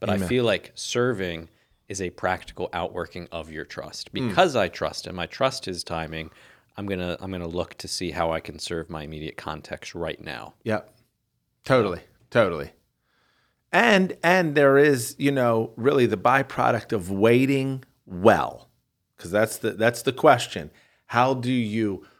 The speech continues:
Speaker 2: wait well while you wait on the Lord? Scripture tells us that those that wait on the Lord, he shall renew their strength.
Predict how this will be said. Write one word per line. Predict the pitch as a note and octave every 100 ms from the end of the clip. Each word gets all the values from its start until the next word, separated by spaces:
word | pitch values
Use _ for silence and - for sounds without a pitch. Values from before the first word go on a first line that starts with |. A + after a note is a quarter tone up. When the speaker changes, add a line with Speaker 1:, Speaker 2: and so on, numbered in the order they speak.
| _ _
Speaker 2:
wait | F#2 A2+ G#2+ A2
well | F#2+ E2+ A2+ F2+ D#2+ C#2+ F2+ _ _ _ _ _
while | G2+ F2+
you | F2+ E2+
wait | F2 E2+
on | F2 E2
the |
Lord? | D#2+ D#2+ D2 C2+ _ _ _ _ _
Scripture | - - A3+ - G3+
tells | - G2 F#2+ F#2
us | F2+ -
that | G2 -
those | G#2 B2+ C3+ A#2+
that | A#2+ A2 -
wait | G2 F2+ A2+ B2 B2 - -
on | F#2 E2+
the | E2+
Lord, | E2 D#2+ D2+ C#2+
he | - A#2+
shall | G#2 - A#2 G#2
renew | F#2 F#2 F2 G2 F#2
their | F2 D2
strength. | - - - E2+ C2+ - D#2+ -